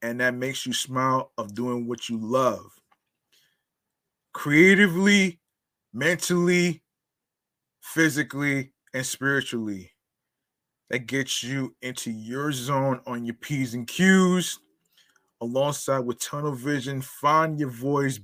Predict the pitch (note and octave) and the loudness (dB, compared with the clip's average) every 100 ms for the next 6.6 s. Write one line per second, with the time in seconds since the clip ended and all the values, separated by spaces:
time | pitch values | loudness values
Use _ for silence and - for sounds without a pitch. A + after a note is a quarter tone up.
0 | _ D3+ D#3 C#3 C3+ - D3 C#3 C3 - | _ -4 -2 -2 -4 -4 4 4 4 -4
1 | - D#3 C#3 C#3 C3 A#2+ C3 B2+ A#2+ A2 | -10 -4 -4 -4 -6 -2 0 0 -2 -8
2 | A2+ B2 A2+ A#2+ B2+ A#2 B2+ A2+ A#2 A2+ | -6 -6 -6 -4 -4 -4 -6 -6 -4 -2
3 | A2+ - A2+ - A2+ - A#2 A2+ G#2+ G#2+ | -4 -4 -6 -6 -8 -6 2 2 2 -2
4 | G#2+ G#2 _ - _ - G#2+ G#2+ - _ | -4 -4 _ -20 _ -6 -6 -6 -12 _
5 | _ _ G#2+ G2+ A2+ A#2+ A2+ A2 G2+ A2+ | _ _ -10 -4 -2 0 -2 -4 -6 -6
6 | - G#2+ A2 A2+ G2+ F2+ | -4 -2 2 2 0 -4